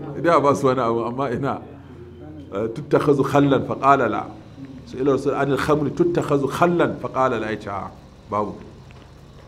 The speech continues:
A ɗan, to an zuba mata gishiri sai ta tsinke. In ta tsinke sai ta koma kunu. Yanzu ka sha ba za ta bugar da kai ba, amma kuma za ta yi maka, ta zama kunun zaƙi.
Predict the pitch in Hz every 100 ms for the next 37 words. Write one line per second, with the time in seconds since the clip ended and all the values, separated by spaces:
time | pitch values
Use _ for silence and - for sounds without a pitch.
0 | - - - - - - 101 127 139 139
1 | 139 - - - - - - 131 156 160
2 | 175 160 147 143 117 127 139 135 131 143
3 | 135 131 123 107 90 - - - - 135
4 | 147 165 165 143 220 139 139 135 120 113
5 | 104 104 - - - - - - - -
6 | - 110 131 143 147 160 147 135 139 123
7 | 123 120 107 113 117 110 117 127 127 131
8 | 127 110 113 98 120 127 127 123 110 101
9 | 104 95